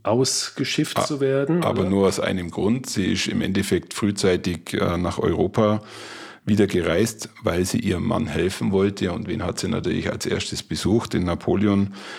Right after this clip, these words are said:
Speaker 2: den Dritten. Und hat um Hilfe gebeten, natürlich um militärische Unterstützung. Wir
Speaker 1: Mhm.
Speaker 2: können uns denken, was Napoleon der Dritte sagte: „Vielen Dank für Ihren Besuch, ähm, aber ich kann Ihnen nicht helfen.“ Und was ich sehr faszinierend fand, sie kam dann sogar noch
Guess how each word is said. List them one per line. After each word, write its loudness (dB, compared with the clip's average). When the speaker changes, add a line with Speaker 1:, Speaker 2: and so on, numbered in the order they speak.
Speaker 2:
den 2
Dritten. 2
Und 0
hat 2
um 0
Hilfe 2
gebeten, -2
natürlich -4
um -2
militärische -2
Unterstützung. -4
Wir 0
Speaker 1:
Mhm. -6
Speaker 2:
können 0
uns -2
denken, -2
was 0
Napoleon 0
der 0
Dritte -2
sagte: 0
„Vielen -2
Dank 0
für -2
Ihren 0
Besuch, 2
ähm, 0
aber 0
ich -4
kann 2
Ihnen 2
nicht -4
helfen.“ 2
Und 0
was 0
ich 0
sehr 0
faszinierend 0
fand, -2
sie -4
kam 0
dann 2
sogar 0
noch -2